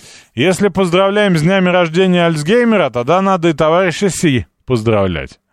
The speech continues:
А, сегодня Си, да, семьдесят пять, по-моему, годик. Почти как Вильфанду.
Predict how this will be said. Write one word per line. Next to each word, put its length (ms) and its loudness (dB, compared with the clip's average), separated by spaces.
А, 640 0
сегодня 460 0
Си, 240 -4
да, 240 -4
семьдесят 400 -6
пять, 320 -10
по-моему, 300 -12
годик. 260 -14
Почти 340 -8
как 200 -6
Вильфанду. 500 -10